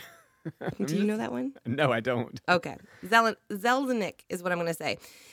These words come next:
Speaker 2: And she has got a list here, which I love. So she is shouting out happy holidays to Edwin C. Dirks, D V M, Doctor Keene, and the staff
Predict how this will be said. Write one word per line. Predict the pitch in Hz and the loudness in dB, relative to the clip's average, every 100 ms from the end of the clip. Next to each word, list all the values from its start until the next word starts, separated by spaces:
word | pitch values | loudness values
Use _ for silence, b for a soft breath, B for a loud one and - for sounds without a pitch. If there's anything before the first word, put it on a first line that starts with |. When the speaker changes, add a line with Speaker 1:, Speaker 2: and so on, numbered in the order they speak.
| B | B
Speaker 2:
And | - 214 | 4 6
she | 214 370 | 6 4
has | 294 | 6
got | 254 208 | 8 8
a | |
list | 170 185 269 - | 6 6 6 4
here, | 208 190 | 0 2
which | 175 170 - | 4 2 2
I | - 160 | 6 6
love. | 170 156 131 | 6 2 0
So | - | -4
she | 165 269 220 | -2 2 2
is | 190 | 2
shouting | - 185 175 175 | 2 0 2 0
out | 160 | 0
happy | 202 220 214 | 0 -2 0
holidays | 226 202 190 165 156 | 0 0 0 -2 -4
to | - - - | -8 -2 4
Edwin | 254 240 226 | 4 4 0
C. | 202 185 165 | -2 -6 -8
Dirks, | 165 - 277 - | -2 0 0 -4
D | 190 170 | -4 -2
V | 170 | 0
M, | 180 233 285 | 2 2 2
Doctor | 180 165 160 | -2 -4 -8
Keene, | - 202 233 277 | -6 -2 2 2
and | 185 | 0
the | 165 | -2
staff | - 180 220 | 0 2 2